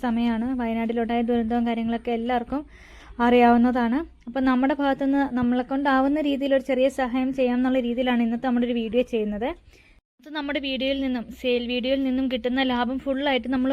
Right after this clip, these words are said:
വയനാടിന് വേണ്ടി നൽകുന്നതായിരിക്കും കേട്ടോ. അപ്പോൾ ഇന്നത്തെ നമ്മുടെ വീഡിയോയിൽ നിന്നും, ആ, ഓർഡർ വരുന്ന എല്ലാ ഓർഡറുകളും നമ്മൾ കൃത്യമായിട്ട് തന്നെ നോട്ട് ചെയ്ത്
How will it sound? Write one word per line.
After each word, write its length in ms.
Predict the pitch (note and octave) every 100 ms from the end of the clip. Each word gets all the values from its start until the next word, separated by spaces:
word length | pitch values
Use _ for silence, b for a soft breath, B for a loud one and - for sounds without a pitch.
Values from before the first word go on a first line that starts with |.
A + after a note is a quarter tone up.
| C4+
വയനാടിന് 460 | B3+ B3+ C4 C#4 C4+
വേണ്ടി 160 | B3 C4
നൽകുന്നതായിരിക്കും 680 | A#3 A3 A3+ A3 G3+ G3+ G#3
കേട്ടോ. 180 | A3 G#3 - B B B B B B B
അപ്പോൾ 140 | - B3+
ഇന്നത്തെ 220 | A#3+ A#3+
നമ്മുടെ 180 | B3+ B3+
വീഡിയോയിൽ 220 | B3+ B3+ B3+
നിന്നും, 260 | B3 C#4+ D#4+ A3+
ആ, 20 | A#3+ A#3+ A#3+
ഓർഡർ 180 | A#3+ A#3 B3+
വരുന്ന 220 | A#3+ C4 B3
എല്ലാ 180 | B3 C#4 C#4
ഓർഡറുകളും 340 | B3 A#3+ B3 B3+
നമ്മൾ 140 | B3+ B3
കൃത്യമായിട്ട് 340 | A3+ B3 A#3+
തന്നെ 180 | C4+ C4+
നോട്ട് 280 | C4 B3 A#3
ചെയ്ത് 200 | C4 B3